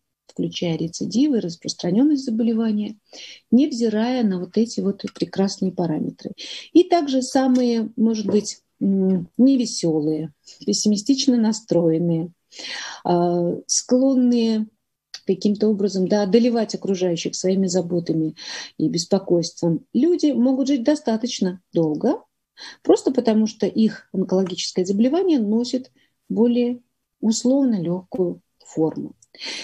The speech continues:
Еще внушение здоровья часто проистекает от тех доброхотов, которые пытаются отделаться от наших страхов,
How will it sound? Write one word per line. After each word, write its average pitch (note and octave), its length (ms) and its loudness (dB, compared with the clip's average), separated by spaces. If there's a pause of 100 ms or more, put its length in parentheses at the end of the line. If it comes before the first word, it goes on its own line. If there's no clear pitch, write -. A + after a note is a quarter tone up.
Еще F4 380 2 (320)
внушение A3 480 2
здоровья C4+ 520 0
часто C4 360 0
проистекает A3 720 -2
от G#3 140 -6
тех F#3 220 2
доброхотов, G3+ 680 -2
которые C#4 680 0 (960)
пытаются A#3 400 2
отделаться A3 500 0
от F3+ 100 -6
наших G#3+ 300 -2
страхов, F#3+ 520 -4